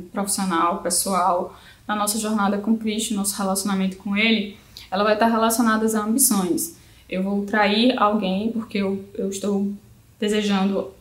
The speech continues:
outra pessoa. Eu vou trair um propósito porque eu recebi uma proposta melhor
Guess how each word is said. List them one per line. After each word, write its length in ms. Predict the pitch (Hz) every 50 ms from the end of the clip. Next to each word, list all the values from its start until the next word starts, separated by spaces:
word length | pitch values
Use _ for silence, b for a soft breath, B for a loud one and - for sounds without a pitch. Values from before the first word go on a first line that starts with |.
| -
outra 340 | - 202 196 196 196 196 190
pessoa. 680 | - 196 202 202 - - 175 165 160 170 165 160 - - - - _
Eu 200 | - 185 202 196
vou 240 | 196 208 208 208 202
trair 640 | 208 - 214 202 202 202 214 226 247 262 262 262 - - - - -
um 140 | 233 208 202
propósito 720 | 214 214 196 196 196 180 175 175 180 165 - - - -
porque 280 | - 214 202 202 - 202
eu 160 | 190 196 196
recebi 480 | 196 190 190 - 226 196 190 190 196 202
uma 160 | 202 202 190
proposta 440 | 190 190 185 185 196 190 190 - 202
melhor 420 | 202 190 190 185 175 170 170 -